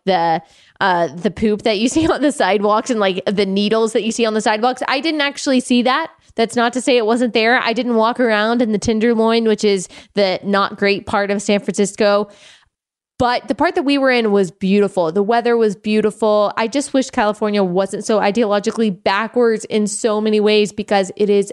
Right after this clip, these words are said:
a beautiful state. I know, unpopular opinion to say on a conservative podcast, but I actually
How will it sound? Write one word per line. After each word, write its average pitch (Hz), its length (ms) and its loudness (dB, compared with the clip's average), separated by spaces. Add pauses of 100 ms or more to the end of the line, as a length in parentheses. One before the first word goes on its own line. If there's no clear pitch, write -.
a - 80 -2
beautiful 190 400 -2
state. 185 400 -2 (460)
I 220 100 -2
know, 208 320 0
unpopular 247 600 0
opinion 220 400 0
to 214 100 -2
say 202 420 0
on 202 200 0
a 196 60 -2
conservative 190 580 0
podcast, 214 540 -2
but - 180 -4
I 208 160 0
actually 202 580 0